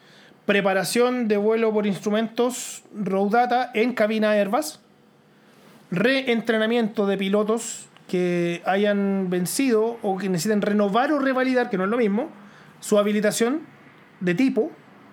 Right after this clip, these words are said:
por el convenio que tenemos con Airbus Training, Chile Training Center.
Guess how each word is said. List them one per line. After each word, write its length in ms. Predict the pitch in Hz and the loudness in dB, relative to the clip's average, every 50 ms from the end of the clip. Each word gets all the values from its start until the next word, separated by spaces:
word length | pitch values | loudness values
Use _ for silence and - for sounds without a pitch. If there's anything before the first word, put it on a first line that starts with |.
| - - - | -20 -10 -4
por 160 | 180 190 202 | -2 0 0
el 80 | 226 214 | 0 0
convenio 360 | - 196 185 196 196 202 190 | 0 -2 0 0 0 0 0
que 60 | 202 | 0
tenemos 280 | 185 185 185 190 190 180 | -2 0 0 -2 -2 -2
con 140 | - 185 180 | -2 -2 -2
Airbus 340 | 175 175 185 190 185 - - - | 0 0 -2 -2 -4 -8 -12 -10
Training, 520 | - - 185 185 185 185 185 185 185 185 180 - - | -6 -4 -4 -2 -2 -2 -2 -4 -4 -6 -8 -6 -4
Chile 460 | - 202 196 196 190 190 185 185 175 175 | -2 -2 0 0 0 -2 -2 -4 -4 -6
Training 280 | - 196 190 190 190 180 | -4 -4 -2 -2 -2 -2
Center. 360 | - 233 247 247 247 285 | -2 -4 -4 -4 -6 -8